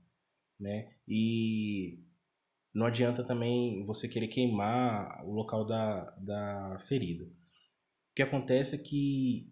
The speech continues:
a única forma segura que você tem de lidar com isso é o atendimento hospitalar. Então, é muito importante que, independente de isso acontecer hoje ou amanhã ou de nunca acontecer,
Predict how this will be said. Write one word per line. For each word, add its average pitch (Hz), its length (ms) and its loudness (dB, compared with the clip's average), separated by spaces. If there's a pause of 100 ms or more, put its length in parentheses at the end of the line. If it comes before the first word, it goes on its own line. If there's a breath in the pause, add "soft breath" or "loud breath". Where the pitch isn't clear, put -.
a 120 100 2
única 180 300 4
forma 160 260 2
segura 139 440 0
que - 100 -2
você 120 220 -2
tem 113 140 0
de 110 80 -2
lidar 107 320 -2
com 107 100 -2
isso 127 480 0
é 113 140 2
o 131 80 6
atendimento 135 440 2
hospitalar. - 640 0 (320 loud breath)
Então, 123 580 0
é 117 120 0
muito 139 380 4
importante 147 800 2
que, - 100 -6
independente 123 800 0
de 107 580 -2 (300)
isso 104 160 -2
acontecer 104 480 -4
hoje 104 580 4
ou 101 60 0
amanhã 98 300 -2
ou 107 100 -2
de 101 80 -4
nunca 117 220 -4
acontecer, 123 580 -4